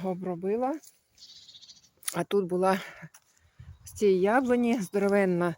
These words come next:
ось така ветка, яка нависла прямо аж на смородину, і тій яблуні не давала рости. Ну, я її частинами ручною пилкою <laughs> зрізала.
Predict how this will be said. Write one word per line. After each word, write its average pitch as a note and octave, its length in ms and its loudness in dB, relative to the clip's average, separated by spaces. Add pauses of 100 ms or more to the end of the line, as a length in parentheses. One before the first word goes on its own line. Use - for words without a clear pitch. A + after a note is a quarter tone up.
(240)
ось F3+ 200 -4
така F3 320 -4
ветка, G3 380 0
яка F3 220 -2
нависла F3 440 -2
прямо F3 260 -2
аж E3 100 -8
на F3+ 80 -4
смородину, F#3+ 520 0
і F3+ 60 0
тій F#3 200 -2
яблуні F3 420 0
не E3+ 100 -2
давала E3+ 380 0
рости. E3+ 360 -6 (500)
Ну, B3 140 0
я A#3 220 4
її A3+ 160 4
частинами B3+ 840 2 (120)
ручною A#3+ 640 4
пилкою A3+ 540 8 (420)
<laughs> G#4 420 0
зрізала. A3+ 1000 8